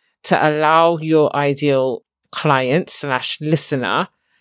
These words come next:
to see themselves as the, I don't wanna say hero, but as the person in that story, and they can see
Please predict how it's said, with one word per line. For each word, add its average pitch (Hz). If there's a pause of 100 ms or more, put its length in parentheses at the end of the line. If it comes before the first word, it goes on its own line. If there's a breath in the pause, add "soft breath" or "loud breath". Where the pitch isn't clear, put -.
(160)
to 180
see 214
themselves 160 (500)
as 160
the, 151
I -
don't 156
wanna 139
say 131
hero, 120 (380)
but 160
as 190
the 180
person 160 (360)
in 170
that 147
story, 139 (360)
and 151 (440)
they 170
can 170
see 170